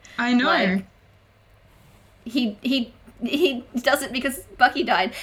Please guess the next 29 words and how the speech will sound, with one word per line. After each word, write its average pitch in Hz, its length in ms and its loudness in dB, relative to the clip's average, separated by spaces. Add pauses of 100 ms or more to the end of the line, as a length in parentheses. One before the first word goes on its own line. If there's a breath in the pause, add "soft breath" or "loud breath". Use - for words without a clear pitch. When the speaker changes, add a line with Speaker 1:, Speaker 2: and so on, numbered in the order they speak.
(120 loud breath)
Speaker 2:
And 247 100 2
when 262 140 0
they 269 160 4
address 269 460 2
Speaker 1:
Yep. - 60 -10
Speaker 2:
this 190 400 -2
in 208 380 -2
Endgame, 208 880 -2
after 196 520 -2
Rhodey 185 340 -2
is 185 140 0
like, 180 160 -4
"Why 147 260 -6
didn't 202 180 -4
you 214 140 -4
just 240 280 -6
jump 185 300 -6
out 226 200 2
of 247 120 -8
the 277 80 -10
plane?" 254 360 -2
And 202 100 -6
Steve's 208 300 -8
like, 202 300 0 (520 soft breath)
doesn't 220 300 4
say 208 280 2
anything 190 600 -8 (300 loud breath)
because 254 240 2
Speaker 1:
Yeah. 294 240 6